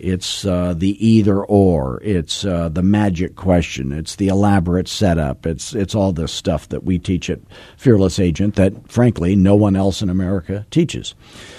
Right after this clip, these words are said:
So if you're wanting to learn what we teach you here at Fearless Agent, you can't go anyplace else. If you like what we do,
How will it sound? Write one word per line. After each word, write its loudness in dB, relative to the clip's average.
So 4
if 0
you're 6
wanting 6
to 2
learn 4
what 2
we 6
teach 0
you 4
here 4
at -2
Fearless 2
Agent, 2
you 6
can't 2
go 6
anyplace -2
else. -4
If -2
you 0
like 4
what 2
we 8
do, 6